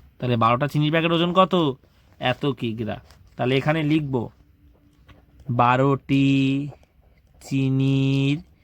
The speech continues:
প্যাকেটের মোট ওজন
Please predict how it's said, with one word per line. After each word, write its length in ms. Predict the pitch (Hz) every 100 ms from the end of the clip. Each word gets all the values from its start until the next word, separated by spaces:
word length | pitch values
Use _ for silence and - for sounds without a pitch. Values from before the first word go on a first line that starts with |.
| _ _ _ _ _ _ -
প্যাকেটের 1160 | 127 117 127 123 - 131 127 127 131 135 147 165 _ _ _ _ _ _ _ _ _ _ _ - - - -
মোট 1160 | 123 127 127 123 123 123 123 120 127 139 - - _ _ _ _ - - - _ _ _ _ -
ওজন 1200 | 123 120 113 120 123 123 123 123 123 131 135 165